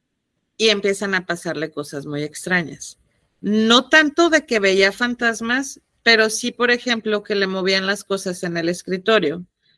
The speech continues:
le revolvían los papeles, aparecía, por ejemplo, no sé,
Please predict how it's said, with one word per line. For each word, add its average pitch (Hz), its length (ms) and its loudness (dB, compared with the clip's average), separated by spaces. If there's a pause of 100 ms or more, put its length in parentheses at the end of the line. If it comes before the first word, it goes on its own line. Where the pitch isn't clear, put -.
(220)
le 208 160 4
revolvían 185 580 4
los 175 140 -2
papeles, 165 840 -4 (300)
aparecía, 185 1000 4
por 175 140 -2
ejemplo, 180 460 -6
no 190 120 -2
sé, 180 340 -2